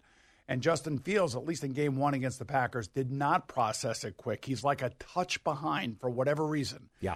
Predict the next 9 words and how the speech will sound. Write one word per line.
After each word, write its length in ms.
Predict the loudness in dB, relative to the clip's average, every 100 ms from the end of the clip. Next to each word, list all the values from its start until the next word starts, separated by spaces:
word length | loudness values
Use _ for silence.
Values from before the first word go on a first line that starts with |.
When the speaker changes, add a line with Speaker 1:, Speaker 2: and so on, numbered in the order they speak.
| -4 -2
Speaker 1:
And 80 |
his 120 | -2 0
accuracy 680 | 2 2 2 0 0 0
is 160 | 0 0
off. 260 | -2 -2 -4
And 160 | -2
then 160 | -2 2
what 180 | 2 2
happens 600 | 2 2 2 -2 -4